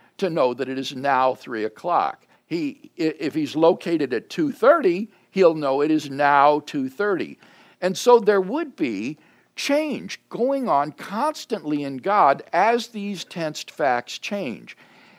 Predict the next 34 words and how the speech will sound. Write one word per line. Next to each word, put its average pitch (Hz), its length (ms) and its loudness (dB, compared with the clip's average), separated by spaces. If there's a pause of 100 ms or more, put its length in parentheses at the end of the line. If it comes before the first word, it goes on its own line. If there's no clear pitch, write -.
And 160 300 -2
the 170 100 0
simplest 277 640 0
way 147 180 0
to 123 100 -6
think 233 220 -4
about 123 360 0
this 104 340 -4 (380)
is 214 160 0
just 185 200 -4
knowing 180 400 4
what 170 240 4
time 226 360 0
it - 80 -2
is. 78 300 -6 (440)
Doesn't 226 480 0
God 165 400 2
know 139 220 2
what 147 440 -2
time 147 400 -4
it 180 200 0
is 147 560 0 (340)
in 185 140 0
the 190 100 0
universe? 226 540 0
He, 160 180 -8
he 196 160 -8
knows 165 440 -2
what 151 260 0
time 185 340 -4
it 190 80 2
is 156 220 0
now. 139 500 0 (180)
I-, 196 160 -2